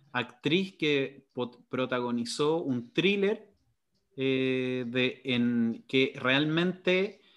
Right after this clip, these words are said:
de un thriller relacionado con que ella tenía, di-, eh, ¿cómo se llama?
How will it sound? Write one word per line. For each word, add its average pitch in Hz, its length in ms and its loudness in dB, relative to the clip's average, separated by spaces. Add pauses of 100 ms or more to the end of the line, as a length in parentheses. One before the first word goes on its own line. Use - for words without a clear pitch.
(400)
de 135 120 -2
un 131 200 4
thriller 180 480 4
relacionado 143 680 4
con 147 220 0
que 151 100 2
ella 151 240 2
tenía, 156 1200 2
di-, 139 340 0
eh, 117 340 0
¿cómo 139 160 2
se 151 140 -4
llama? 165 480 0